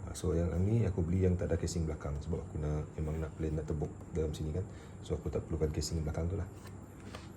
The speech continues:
Okay guys, itu sahaja untuk, ah,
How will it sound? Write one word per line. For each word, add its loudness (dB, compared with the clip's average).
Okay 0
guys, -2
itu 0
sahaja 6
untuk, 4
ah, 2